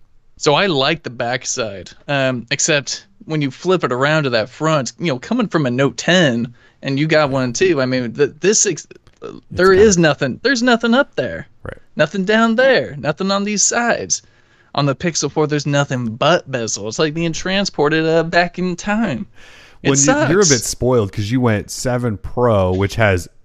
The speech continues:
Speaker 2: not even
Speaker 1: No
Speaker 2: a punch
Speaker 1: bezel.
Speaker 2: out, right? There's nothing.
Speaker 1: Yeah,
Speaker 2: And then now
Speaker 1: nothing.
Speaker 2: you're on that. So, yeah, it's, it might be a shock to the system for you if you, uh, take on a Pixel four for a while. For me, I went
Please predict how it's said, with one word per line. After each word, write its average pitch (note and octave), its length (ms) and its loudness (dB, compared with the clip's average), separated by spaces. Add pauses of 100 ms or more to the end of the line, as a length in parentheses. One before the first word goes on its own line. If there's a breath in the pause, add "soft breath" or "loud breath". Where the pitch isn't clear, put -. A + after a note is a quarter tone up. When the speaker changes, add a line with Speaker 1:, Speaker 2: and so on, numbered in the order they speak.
Speaker 2:
not A2+ 240 0
even A2 140 0
Speaker 1:
No A#2+ 120 2
Speaker 2:
a A#2+ 40 -2
punch B2 380 0
Speaker 1:
bezel. F2+ 80 -2
Speaker 2:
out, D#2+ 160 -6
right? E2+ 220 -4
There's E2+ 180 -6
nothing. F#2 340 -4
Speaker 1:
Yeah, A2 140 -2
Speaker 2:
And G2 100 -4
then F#2 100 -2
now F#2+ 120 -2
Speaker 1:
nothing. G2 140 0
Speaker 2:
you're F#2 120 -2
on E2+ 160 -2
that. F2 240 -4
So, F2+ 160 -6 (460 soft breath)
yeah, G2 240 0
it's, - 160 -6
it C#3 120 -4
might D#3+ 220 0
be F3 160 -2
a G#2 140 0
shock - 480 -8
to G2+ 100 -2
the F2+ 80 -4
system G2 400 -8
for - 120 -10
you G#2 400 -4
if F#2 200 -4
you, F#2 260 -2
uh, F2+ 300 -2
take F#2+ 280 -6
on F#2+ 200 -4
a F#2 40 -4
Pixel - 300 -8
four G2 220 -4
for - 80 -8
a G2 60 -2
while. - 120 -8
For D3 160 0
me, D#3+ 380 -2
I A#2+ 140 0
went B2 260 -2